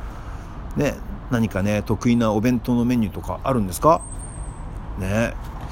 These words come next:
あとほら、忙しい時の裏技とかさ。ね、まさかこのあれじゃないの？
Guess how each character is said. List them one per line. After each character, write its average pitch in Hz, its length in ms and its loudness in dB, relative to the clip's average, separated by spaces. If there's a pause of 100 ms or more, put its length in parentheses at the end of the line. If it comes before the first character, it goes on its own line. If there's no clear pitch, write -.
(880)
あ 123 120 2
と - 100 -2
ほ 98 140 2
ら、 80 240 0
忙 131 360 4
し - 160 2
い 117 40 2
時 98 260 -2
の 80 120 0
裏 117 320 4 (240)
技 107 320 6
と 104 120 0
か - 120 -6
さ。 - 220 -4 (880)
ね、 127 200 2 (360)
ま 98 100 0
さ 92 100 -6
か 92 120 0
こ 92 120 -4
の 90 220 0
あ 87 60 0
れ 98 60 0
じ 107 80 2
ゃ 107 40 2
な 90 100 2
い 82 60 -2
の？ 107 220 0